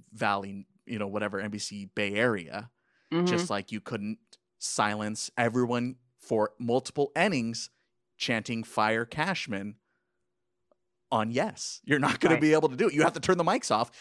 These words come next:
Speaker 1: and even then, it'll be picked up on Michael K's headset. So,
Speaker 2: Right.
Speaker 1: like, y-, you can't. You just
Speaker 2: <laughs> Yeah.
Speaker 1: can't. Um, as much as we've seen Major League Baseball try to hide the Cell signs during A's games, we saw that earlier this year, uh,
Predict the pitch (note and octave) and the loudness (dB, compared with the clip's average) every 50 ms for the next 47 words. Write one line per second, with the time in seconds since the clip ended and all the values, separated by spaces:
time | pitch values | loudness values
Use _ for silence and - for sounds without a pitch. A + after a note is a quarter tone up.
0 | - - F#3+ G3+ G#3+ A3 A3 G#3 F3+ D#3 A3+ D4 B3 C#3 C3+ D#3+ F3 - _ _ | -6 -4 -2 0 2 2 2 2 2 4 4 6 4 4 2 -2 -6 -10 _ _
1 | - - - G3 F#3 G3+ - A3 G#3+ - A#3 G#3 A3 A3 G#3+ G#3+ A3 - A3 G#3+ | -2 2 2 4 4 2 2 2 2 4 2 2 2 4 4 2 2 2 0 -2
2 | - A#3 A#3 A3+ C#4+ F4+ F4 - - - - - - - - - - E4+ D4 - | -2 -2 -2 -2 -4 -6 -6 -6 -6 -6 -8 -8 -10 -18 -20 -16 -16 -12 -2 4
3 | G#3 A3 G3+ - - C4 G3 F#3 - F3 E3+ - E5+ E5 D#5 A#4+ A#3+ E3+ - - | 6 8 8 8 8 6 4 0 -6 -6 -6 2 6 8 8 8 6 2 -2 -4
4 | _ _ - C#3+ C#3+ C3 D3+ D#3 - - - D#3 - C3+ G#2 E2+ - _ - _ | _ _ -8 -8 -6 -2 -2 -2 -2 -2 -2 0 0 0 0 -4 -8 _ -20 _
5 | _ _ _ - - A2+ A2+ A2+ A2 A2 A2 - - B2+ A#2+ A#2 A2+ A#2+ B2 B2 | _ _ _ -2 0 2 2 2 2 0 -2 -2 0 2 2 2 2 2 2 2
6 | B2 - - - A2+ A2+ A2 A2 A2+ A2 - - G#2 A2 G#2+ G#2+ - - - - | 2 0 -4 -4 0 0 2 2 0 -2 -6 -10 -10 -8 -8 -8 -8 -8 -8 -8
7 | D#3 D3 C#3 A#2 A2 G#2+ G#2+ A2 A2 G#2 A2 G#2+ - - A#2 A2+ - - G#2+ G#2 | -6 -6 -4 -4 -4 -4 -4 -6 -6 -4 -4 -4 -4 -4 -4 -4 -4 -4 -4 -2
8 | G#2+ G#2+ G#2 - - A#2 A2+ A2+ A2+ G#2+ G#2+ G#2 A2+ _ _ _ _ _ - A#2 | -2 -2 -2 -2 0 2 2 2 2 0 -2 -6 -10 _ _ _ _ _ -8 -6
9 | - - - E3+ D#3+ F3 F#3 F3 E3+ - - C#3+ B2+ A#2+ A#2 A#2 A2+ A#2 A#2+ - | -4 0 2 4 6 6 6 4 2 0 2 2 2 4 2 2 0 -2 -4 -2
10 | - A#2+ A#2+ B2 C3+ C3+ - D#3 F3+ G#3+ A3 G#3+ G3 D#3 B2+ A#2 A2 G#2+ G#2+ A2 | 0 0 2 2 0 0 0 0 0 0 -2 -4 -4 -2 -2 -2 0 -2 -2 -4
11 | - G#2+ A2 A2+ - - E3 F#3+ A3 A#3 G3+ D#3+ C3 G#2 A#2+ A#2 A2 A2 A2 G#2+ | -6 -6 -6 -6 -2 0 2 2 4 4 4 4 4 4 4 2 2 2 0 -2
12 | G#2+ G2+ G#2+ G#2+ G#2 - - G#2 G2 F#2 D#2+ D#2+ - _ _ _ _ _ _ _ | -4 -4 -6 -6 -8 -8 -8 -8 -8 -8 -8 -10 -12 _ _ _ _ _ _ _
13 | _ - G#2 G2+ G2 G2 G2 G2 G2 G2+ F#2 G2 | _ -6 -2 0 2 2 2 0 -2 -4 -6 -8